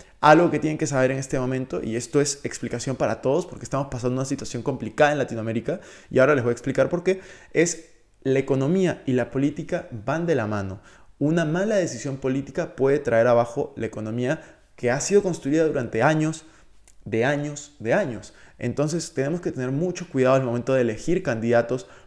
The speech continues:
políticos, porque esta es una opción latente. La hiperinflación destruye el valor. La inflación de uno o dos por ciento construye valor. ¿Por qué? Porque las personas saben que el dinero va a valer menos en el tiempo. Y eso hace que gasten el dinero,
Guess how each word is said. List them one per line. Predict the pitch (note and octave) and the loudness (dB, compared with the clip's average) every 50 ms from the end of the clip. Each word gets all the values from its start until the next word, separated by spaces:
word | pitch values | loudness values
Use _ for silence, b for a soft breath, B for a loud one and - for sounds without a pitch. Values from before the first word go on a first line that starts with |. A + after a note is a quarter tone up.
| B _ | B _
políticos, | A#2 A#2+ C3 D#3 D#3+ D#3+ - A2+ - C3+ C#3 - | -2 0 2 2 0 -2 -4 -6 -6 -6 -6 -6
porque | - B2 B2 - G#3+ | -6 -8 -4 -4 -4
esta | A3 - A#3+ | -4 -4 -6
es | - - | -6 -4
una | A3 G#3 | -4 -6
opción | G3 G3+ - G3 F#3+ F#3+ - - - | -6 -4 -2 0 0 0 -2 -4 -2
latente. | B2 B2 A#2 A#2 - - A3+ A#3 G#3 - - - | 0 2 2 2 0 -2 -2 -4 -2 -6 -4 0
La | A2 A#2+ A#2+ | 0 0 2
hiperinflación | A#2+ - C3 B2+ A#2 B2+ B2+ - - F#3+ F#3+ F#3 B B B B | 2 2 0 0 0 -4 -4 -4 -4 -4 -4 -6 B B B B
destruye | B2+ B2 D#3 D#3+ D#3 - - - A3 A3+ A3 G3+ | 2 4 4 4 4 0 0 2 2 4 6 6
el | E3+ C#3 | 6 6
valor. | A#2+ A2+ G#2+ G#2 - - - b b b b b b b b b _ _ - - - - | 4 4 2 2 -2 -6 -10 b b b b b b b b b _ _ -20 -20 -2 4
La | C#3 C#3+ D3 | 6 8 8
inflación | D#3+ E3 D#3+ - E3+ F3+ E3+ - A3+ A#3 B3+ B3+ G#3+ - | 6 6 4 2 2 2 0 -2 -4 -4 -6 -8 -10 -6
de | A#2 A2+ - - | -6 -6 -4 -2
uno | - G3 F#3 C#3+ A#2+ | 0 0 2 0 0
o | A2+ | 0
dos | C3 D#3 - | 0 -2 -2
por | - - F3 | -2 -6 -6
ciento | E3+ - F#3+ F#3+ - - - - | -6 -6 -6 -6 -8 -10 -12 -8
construye | - - G3 F#3+ - - - A3 A3 G3+ | -6 -6 -6 -6 -6 -2 0 4 6 8
valor. | F3+ D3+ C#3+ C3+ A#2 - - - - | 8 8 8 6 4 2 -2 -8 -4
¿Por | - D#3 F#3+ - | 0 0 0 2
qué? | - A#3+ C#4+ C#4 B B B B B | 2 0 0 0 B B B B B
Porque | - D3+ C#3+ C#3+ C3+ | 0 0 2 2 2
las | C3+ C3+ C3+ | 2 0 0
personas | - C3+ C3 C3+ - F3+ E3+ E3+ E3+ | -4 -6 -6 -4 -4 -4 -2 -2 -4
saben | E3+ - - F#3 G3 A3+ A3 | -2 0 0 0 0 0 -2
que | - D#3+ | -6 -6
el | C#3 | -4
dinero | B2+ B2+ C3 C3+ C#3 C3+ | -4 -4 -4 0 2 2
va | C3+ | 4
a | |
valer | C3 B2+ B2+ A#2+ A#2+ | 4 4 2 2 0
menos | C3 C3 B2 A#2+ B2 - | -2 -4 -4 -4 -6 -6
en | A#2 A2+ | -8 -8
el | A2+ G#2+ | -8 -8
tiempo. | - D3 D3 B2 - B B B B B | -6 -6 -6 -6 -8 B B B B B
Y | - C#3 D#3 | 0 2 2
eso | D#3 D#3 F3 E3 | 2 4 2 2
hace | D#3+ - - F#3+ | 2 0 -2 -2
que | - C3 G#2 | 0 0 2
gasten | G2 A#2 B2 A#2+ A#2+ - - C#3+ C#3+ | 4 4 4 4 2 -2 -4 -4 -2
el | C#3+ C#3+ | -2 -4
dinero, | D3+ D#3 D#3+ D3 C3 D3+ D3 | -2 -2 -2 -2 -2 -4 -6